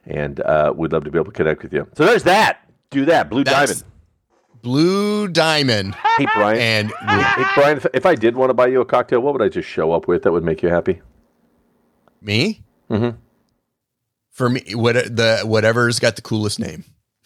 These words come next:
Speaker 2: That's
Speaker 1: Really?
Speaker 2: how I choose.
Speaker 1: So you're pretty op-, you're pretty open.
Speaker 2: I am. I'm very open-minded, except it, as long as there's no tomatoes involved.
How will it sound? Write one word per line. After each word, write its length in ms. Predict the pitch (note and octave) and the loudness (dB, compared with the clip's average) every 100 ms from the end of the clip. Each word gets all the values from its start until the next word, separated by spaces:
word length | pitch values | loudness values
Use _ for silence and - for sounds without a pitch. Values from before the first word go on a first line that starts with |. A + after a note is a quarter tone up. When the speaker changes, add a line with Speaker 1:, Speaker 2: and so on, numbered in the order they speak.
| _ _ - | _ _ -4
Speaker 2:
That's 160 | F#2+ A2 | 0 2
Speaker 1:
Really? 120 | C#3 | 2
Speaker 2:
how 120 | B2 A2+ | 2 0
I 100 | A2+ | -2
choose. 380 | - G#2+ G2 - | -4 -4 -4 -4
Speaker 1:
So 140 | - | 0
you're 160 | C3+ F#3+ | 2 2
pretty 240 | F#3+ F3 | 2 2
op-, 240 | E3 E3+ | 2 2
you're 120 | E3 D#3+ | -2 -2
pretty 240 | F3 E3 | 0 2
open. 320 | F3 - - _ _ _ _ _ _ _ - | 0 -2 -6 _ _ _ _ _ _ _ -2
Speaker 2:
I 140 | D3+ | 0
am. 240 | F3 F3+ - | 0 0 0
I'm 220 | A#2 A#2 | -2 2
very 240 | A2+ B2+ | 2 2
open-minded, 580 | A#2+ B2 C3 G2+ F#2+ F#2+ | 0 -2 -2 -2 -4 -4
except 400 | B2 - C#3+ G#2 | -2 0 0 0
it, 160 | A#2+ G#2+ | -4 -2
as 260 | B2 A2 A2+ | -2 0 0
long 240 | A2+ C3 | 0 0
as 100 | B2+ | 0
there's 220 | B2 G#2 | 0 0
no 160 | G#2+ A2 | 0 0
tomatoes 520 | B2 A#2 G#2+ G2+ F#2+ | 0 2 2 0 -2
involved. 540 | G2 F2+ F2+ G#3 - | -4 -4 -4 -6 -10